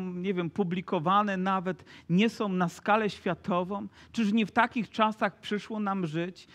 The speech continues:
Czyż to nie jest takie nie tylko pukanie, ale niemal uderzanie pięścią w drzwi, żebyśmy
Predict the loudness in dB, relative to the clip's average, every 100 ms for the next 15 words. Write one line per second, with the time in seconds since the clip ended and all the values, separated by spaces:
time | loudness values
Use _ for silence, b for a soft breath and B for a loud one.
0 | B 2 2 4 2 4 4 2 0 -4
1 | -2 2 2 B -14 0 0 2 2 0
2 | 0 -4 2 6 6 4 0 2 2 2
3 | 2 0 0 2 2 2 2 2 0 -2
4 | -2 0 0 -4 -4 -4 -4 -4 -4 -4
5 | -4 -2 -2 -2 -2 -2 -2 -2 -2